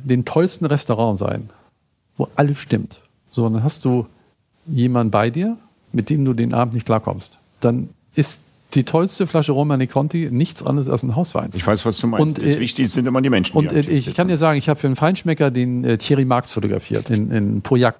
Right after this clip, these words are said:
Speaker 1: Cornillon-Bage, vor vielen Jahren mit der Stylistin Frauke Krups. Und da haben wir auch toll gegessen und so weiter. Aber wir saßen nachmittags unweit von dem Laden da, zwanzig Kilometer vielleicht, an irgend so einem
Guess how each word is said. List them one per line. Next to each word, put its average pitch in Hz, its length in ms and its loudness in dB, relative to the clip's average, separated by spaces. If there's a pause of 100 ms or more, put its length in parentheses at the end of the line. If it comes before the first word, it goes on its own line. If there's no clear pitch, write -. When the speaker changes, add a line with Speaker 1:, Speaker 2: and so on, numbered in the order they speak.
(280)
Speaker 1:
Cornillon-Bage, 104 640 2 (320)
vor - 120 -6
vielen 160 280 2
Jahren 107 260 2
mit 113 160 -2
der 113 280 0
Stylistin 113 480 -2
Frauke 107 280 -2
Krups. - 360 -6 (1000)
Und 120 120 -2
da 107 60 2
haben 123 100 2
wir 107 60 2
auch 92 40 -4
toll 107 220 2
gegessen 135 500 0
und 123 140 -2
so 117 80 -4
weiter. 113 280 2
Aber 107 100 -4
wir 123 100 0
saßen 131 300 0
nachmittags 127 840 0 (340)
unweit 165 560 2
von - 320 -2
dem 113 100 2
Laden 120 320 2
da, 123 320 0
zwanzig - 360 -2
Kilometer 120 340 0
vielleicht, 110 320 0
an 113 120 -4
irgend 135 240 0
so 120 80 -2
einem 107 220 -2